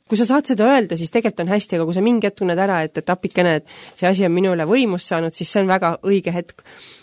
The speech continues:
kus sa oled nagu see pattu teinud naine siis, äh, Jeesuse jalge ees seal templi õuel. Ja Jeesus ütleb sulle, et mine ja ära tee enam pattu. Ma ei taha nüüd öelda seda, et, et kui keegi näiteks ka täna siin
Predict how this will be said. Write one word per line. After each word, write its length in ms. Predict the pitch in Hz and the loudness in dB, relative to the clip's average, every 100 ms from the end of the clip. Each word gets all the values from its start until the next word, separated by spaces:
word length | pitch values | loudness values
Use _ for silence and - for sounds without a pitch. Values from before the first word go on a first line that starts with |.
| _ | _
kus 160 | 165 | -4
sa 40 | 196 | 2
oled 240 | 185 160 | 2 0
nagu 240 | 160 151 151 | -4 -4 -6
see 300 | 165 160 156 - - | -4 -4 -4 -10 -2
pattu 240 | 185 - 156 | -2 0 -2
teinud 260 | 160 156 156 | -2 -2 0
naine 320 | 175 185 165 151 | 2 2 0 -4
siis, 220 | - - 165 | -8 -6 -2
äh, 140 | 156 151 | -2 -2
Jeesuse 640 | - 180 165 156 160 151 147 | 0 0 0 -4 -4 -4 -2
jalge 340 | 180 180 160 156 | 0 0 0 -4
ees 160 | 151 | -4
seal 160 | - 151 | -6 -4
templi 460 | 175 170 - 156 160 | -4 -4 -6 -6 -4
õuel. 320 | 196 175 156 156 - _ - | -4 -4 -6 -10 -16 _ -8
Ja 80 | 147 | 0
Jeesus 300 | 175 160 156 | 0 0 -2
ütleb 180 | - - | -4 -10
sulle, 240 | - 151 | -8 -4
et 60 | 170 | -2
mine 160 | 165 | -2
ja 80 | 156 | -2
ära 160 | 165 160 | -2 -2
tee 140 | 165 | -2
enam 160 | 156 147 | -2 -4
pattu. 320 | 165 - 165 - _ _ _ _ _ _ _ _ _ | -8 -6 -6 -6 _ _ _ _ _ _ _ _ _
Ma 140 | 190 | 0
ei 20 | |
taha 160 | 202 202 | 2 2
nüüd 160 | 185 202 | 2 0
öelda 160 | 170 | 0
seda, 220 | 185 165 156 | -2 -2 -2
et, 80 | |
et 80 | 151 | -6
kui 160 | - 170 | -8 0
keegi 320 | 190 165 160 | 0 2 -4
näiteks 560 | - - - 156 165 - | -8 -18 -12 -8 -8 -4
ka 80 | |
täna 240 | 160 175 165 | 0 2 0
siin 300 | 170 151 | -2 -4